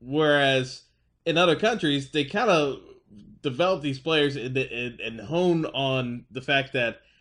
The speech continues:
you know, you need to be playing together. Whereas with the U S, it, it seems to be more, more or less along the lines of, "Hey, we got a guy.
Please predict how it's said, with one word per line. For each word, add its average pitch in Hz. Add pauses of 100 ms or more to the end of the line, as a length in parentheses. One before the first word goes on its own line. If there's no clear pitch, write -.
(160)
you 147
know, 123
you 143
need 175
to 156
be 147
playing 151
together. 131
Whereas 131
with 135
the 120
U 175
S, 143
it, 123
it 131
seems 214
to 185
be 170
more, 151
more 165
or 156
less 160
along 160
the 143
lines 147
of, 135 (240)
"Hey, 233
we 160
got 208
a 180
guy. 156